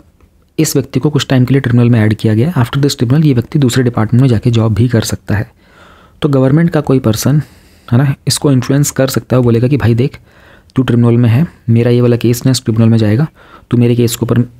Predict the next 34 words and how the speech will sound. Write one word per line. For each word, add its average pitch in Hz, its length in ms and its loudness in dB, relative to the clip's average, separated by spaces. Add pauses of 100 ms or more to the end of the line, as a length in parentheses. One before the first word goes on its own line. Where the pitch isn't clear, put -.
(120)
solve 113 260 0
करने 117 180 0
में 117 100 4
मदद 110 180 0
कर 107 160 -2
दियो, 123 160 2
मैं 139 120 2
तेरे 120 140 -4
को - 140 -2
इस - 220 -4
department 117 400 -2
में 127 80 2
जब 113 120 0
तू 120 160 0
आएगा 107 300 0 (500)
तो 120 60 -10
तेरी 120 160 -2
promotion 113 420 0
करवा 113 220 0
दूंगा, 113 480 0 (180)
तेरा 113 120 0
ये 110 100 0
project 113 280 -2
pass 104 220 -2
करवा 107 240 0
दूंगा, 110 220 0
this 117 200 -2
and 101 100 -2
that। 95 140 -2 (800)
इस - 260 -4
बात 120 200 -2
को - 100 -2
लेकर 113 240 0
के 139 140 -2